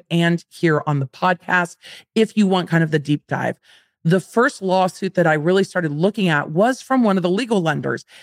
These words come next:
And as I was going through it, I remember saying, "Why did they keep lending? Why did they keep lending?" And now I see it. It, they were chasing bad money to try to prop this law firm up,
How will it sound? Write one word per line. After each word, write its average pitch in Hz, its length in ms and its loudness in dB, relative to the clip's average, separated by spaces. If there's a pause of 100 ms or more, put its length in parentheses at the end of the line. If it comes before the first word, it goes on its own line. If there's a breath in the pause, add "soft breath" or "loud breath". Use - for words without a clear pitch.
(160 loud breath)
And 208 240 0
as 247 260 0
I 285 120 -2
was 269 160 -2
going 240 240 0
through 269 200 2
it, 185 240 0
I 196 140 2
remember 214 640 0
saying, 190 480 -4 (320 soft breath)
"Why 139 420 0
did 175 160 0
they 226 140 0
keep 240 260 -4
lending? 208 540 -2 (180)
Why 147 400 2
did 190 180 0
they 240 140 0
keep 254 300 -6
lending?" 233 420 0 (340 loud breath)
And 175 220 4
now 180 240 2
I 233 140 0
see 247 320 -6
it. 147 180 -6 (180)
It, 196 220 2
they 208 200 2
were 220 160 2
chasing 202 680 0
bad 170 340 0
money 147 460 0 (140)
to 196 120 0
try 202 580 0 (280 soft breath)
to 170 100 -6
prop 196 400 -2
this 208 240 -2
law 180 220 0
firm 160 400 -2
up, 175 240 0